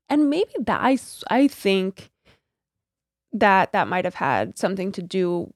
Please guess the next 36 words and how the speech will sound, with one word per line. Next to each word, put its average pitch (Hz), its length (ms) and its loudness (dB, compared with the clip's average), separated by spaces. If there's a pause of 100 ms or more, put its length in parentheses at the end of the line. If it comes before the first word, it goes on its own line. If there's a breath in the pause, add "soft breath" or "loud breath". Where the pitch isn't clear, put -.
Maybe 214 340 2
there 196 160 2
was 190 160 -4
a 185 60 -2
bit 180 140 -4
of 156 120 -6
jealousy. 220 840 2 (140)
I 190 120 0
was 165 220 -4
reading 262 400 4
it 240 80 2
wrong. 220 840 2
There 180 240 2
was 180 320 4
something 233 580 0
that 190 440 2 (600 soft breath)
I 202 240 4
maybe 208 300 4
just 185 200 -4
felt 190 200 2
left 196 240 0
out, 226 420 4
and 185 460 -4 (100)
I 185 180 0
wanted 202 380 0
to, 185 560 2 (520)
to 208 120 -2
take 220 320 -2
control, 196 840 4 (680 soft breath)
and 208 200 -2
there 196 160 0
just 190 200 -6
wasn't, 196 340 0
that 196 240 0
just - 240 -12
wasn't, 180 420 -2